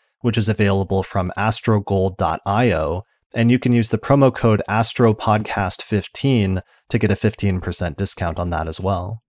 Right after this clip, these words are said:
If you would like to learn more about the approach to astrology that I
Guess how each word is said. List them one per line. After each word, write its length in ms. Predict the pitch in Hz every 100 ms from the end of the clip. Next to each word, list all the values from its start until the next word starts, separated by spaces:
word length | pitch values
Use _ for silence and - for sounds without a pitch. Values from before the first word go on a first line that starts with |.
| _ _ _ _ _ _ _ _
If 140 | 117
you 60 | 120
would 100 | 113
like 160 | 139 -
to 80 |
learn 220 | 143 113 101
more 200 | 98 104
about 280 | 92 87
the 80 | -
approach 380 | 92 - 165 -
to 80 | 117
astrology 540 | 90 - 85 87 -
that 160 | 90 92
I 120 | 87